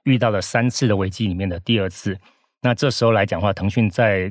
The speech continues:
股价部分也开始受到压抑，同时它的获利来讲的话，也因为这个部分新游戏无法顺利上线，而开始去有一，那个收入的下跌。那所以腾讯后来也发觉说这样下去也不太行，就是说大家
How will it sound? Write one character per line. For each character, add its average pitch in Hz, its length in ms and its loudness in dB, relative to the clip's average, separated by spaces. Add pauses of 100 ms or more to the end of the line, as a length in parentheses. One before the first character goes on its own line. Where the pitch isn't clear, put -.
(160)
股 92 160 -10
价 113 240 0
部 107 120 -2
分 104 200 -2
也 80 80 -10
开 113 200 -2
始 85 160 -10
受 107 180 -2
到 101 100 2
压 98 220 0
抑， 98 120 -4
同 95 140 -2
时 104 140 -4
它 101 140 -2
的 101 120 0
获 131 260 2
利 113 100 2
来 95 120 2
讲 92 160 -6
的 82 60 -12
话， 104 140 0
也 92 120 -2
因 98 200 2
为 110 100 4
这 101 140 -4
个 98 80 0
部 82 120 -8
分 101 200 -2
新 123 180 2
游 104 100 4
戏 92 200 -4
无 95 100 -4
法 87 240 -2 (380)
顺 - 240 0
利 110 100 2
上 101 240 0
线， 95 260 -2 (220)
而 104 140 -8
开 123 120 0
始 95 160 -4
去 98 500 -2
有 95 200 -4
一， - 240 -8
那 120 120 0
个 101 120 -2
收 - 260 -2
入 117 60 0
的 101 80 0
下 101 260 0
跌。 82 240 -16 (480)
那 175 120 0
所 180 180 2
以 147 60 2
腾 - 180 0
讯 160 160 4
后 165 140 4
来 139 100 4
也 101 140 0
发 127 160 0
觉 113 80 0
说 117 240 0
这 - 160 0
样 123 100 2
下 120 160 2
去 - 160 -6
也 95 100 0
不 82 140 -8
太 117 180 0
行， 90 280 -6
就 104 120 -2
是 101 60 -6
说 110 120 -2
大 127 180 0
家 117 260 2